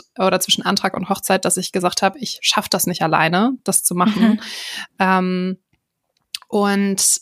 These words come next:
Speaker 1: das Ding war so, dass natürlich, wenn man jemanden engagiert, der das professionell macht, dass die dann ja sehr, äh, viele Dinge einem vorschlagen und sagen, „Ihr könnt auch noch das machen, ihr könnt auch noch das machen, ihr könnt auch noch die Person buchen und auch noch so.“ Und,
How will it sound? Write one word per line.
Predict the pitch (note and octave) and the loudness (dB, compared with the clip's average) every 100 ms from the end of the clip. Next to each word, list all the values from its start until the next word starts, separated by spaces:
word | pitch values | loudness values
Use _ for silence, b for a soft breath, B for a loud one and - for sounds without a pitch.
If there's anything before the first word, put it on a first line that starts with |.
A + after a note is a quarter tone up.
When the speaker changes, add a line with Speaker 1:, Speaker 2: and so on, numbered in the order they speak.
| _ _ _ _ _ _ _ _ _ _ _ - | _ _ _ _ _ _ _ _ _ _ _ -6
Speaker 1:
das | G#3 - | -4 2
Ding | A#3 B3 | 2 4
war | A#3+ A#3 A#3 | 4 4 4
so, | A3 A3 A3+ A3 | 2 2 4 2
dass | A#3 F#3+ - - - _ _ | 2 0 0 -2 -8 _ _
natürlich, | G3 - A3 G#3+ | -6 0 0 2
wenn | G3+ | 0
man | G3 F#3+ | 0 0
jemanden | G3 F#3+ F#3+ | 0 0 -2
engagiert, | F3+ F3+ F#3 F#3 C#4 | -2 -2 0 2 2
der | G#3+ | 4
das | F#3+ F#3+ | 2 0
professionell | F#3+ G3 - F3 F#3 A#3 | -4 -4 -4 -2 2 4
macht, | A#3 A#3+ - | 4 2 0
dass | - F#3 | -2 -2
die | - | -2
dann | G3 F#3 F#3+ F#3 B B - | 0 0 0 -6 B B -2
ja | F#3 F#3 - | 2 2 0
sehr, | G3 F3+ F#3+ F#3+ F#3+ - | -4 0 4 4 2 -2
äh, | F3+ D3+ - - - | -6 -4 -6 -12 -20
viele | - A3 G#3 F#3+ | -6 0 2 2
Dinge | G3 G3+ F#3+ | 2 2 2
einem | F#3 F3+ F#3 | 0 -2 -4
vorschlagen | - F#3 F#3 F3+ F3+ G3 F#3+ B - | 0 0 0 -2 -4 -4 -10 B -6
und | G3 | -2
sagen, | F#3+ F#3+ | 0 -2
„Ihr | F#3+ F#3 | -4 -6
könnt | G3 - | -8 -6
auch | F#3 | -4
noch | E3+ | 0
das | E4+ - | 2 2
machen, | D4 A#3+ F#3+ | 0 0 -2
ihr | |
könnt | - F#3+ | -6 -6
auch | |
noch | E3+ | 0
das | B3 - | 0 2
machen, | A#3+ A#3 F#3 | -2 -2 -6
ihr | |
könnt | F#3+ F#3 | -8 -8
auch | E3+ | -6
noch | F#3+ | -4
die | A3 C4 | 0 0
Person | - B3 G#3 G#3+ | 0 2 4 4
buchen | A3 A#3 A#3 | 4 0 -2
und | F#3+ F#3 | -4 -2
auch | |
noch | F#3 F#3 | -2 0
so.“ | A3+ D4 D#4 | 2 4 4
Und, | G#3 G3+ | 0 -4